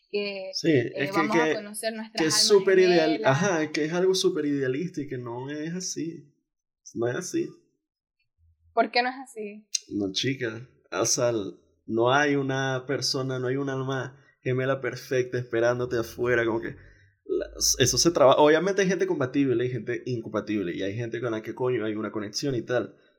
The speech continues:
Speaker 2: pero eso se trabaja. Ese
Speaker 1: O sea, eso tú, eso se trabaja, pero, o sea, la, <laughs> yo soy de esas personas.
Speaker 2: <laughs> Yo sé, pero,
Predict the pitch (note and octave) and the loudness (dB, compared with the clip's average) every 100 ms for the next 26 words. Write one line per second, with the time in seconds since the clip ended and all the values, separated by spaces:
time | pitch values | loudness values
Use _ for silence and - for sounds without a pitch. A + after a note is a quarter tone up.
0 | _ _ - B2+ A#2+ A2+ C#3 G3 F3+ B2+ | _ _ 2 4 6 4 0 -2 2 4
1 | G2+ B2+ D3 B2 F#2+ F2 - _ _ _ | 4 2 -2 -6 -10 -14 -20 _ _ _
2 | _ _ - A2+ - C3+ C3+ C3+ D3+ B3 | _ _ -2 -2 0 0 2 2 6 6
3 | A3+ A#3+ B3+ - - _ _ - - B3 | 6 0 -6 -8 -14 _ _ -14 -4 -2
4 | D#4 F#4 F4+ D4 C4 D#4+ C#4+ C4 A#3+ A#3+ | 2 2 6 6 6 6 0 0 2 0
5 | C4+ B3 A#3 A3+ - - D4 - A3 - | 0 0 0 0 -4 -20 -16 -4 -2 0
6 | C#4 C#4 C#4 D#4 - C#4 - - - - | 4 6 4 0 -4 -2 -2 -8 -14 -4
7 | - - G#5+ D4 G#4+ A4 - C5+ C5+ - | 2 4 6 6 8 8 8 6 6 2
8 | - - - - _ _ - - E4+ F4 | -2 -6 -8 -16 _ _ -8 6 6 8
9 | - F#3+ F3 E3+ F3 F3 E3+ F#3+ F#3+ - | 8 8 8 4 4 4 4 2 0 -4
10 | - - D#4+ D#4 C#4+ C4 - D#3 D3 C3+ | -14 -2 4 4 4 2 2 4 4 0
11 | B2+ | -6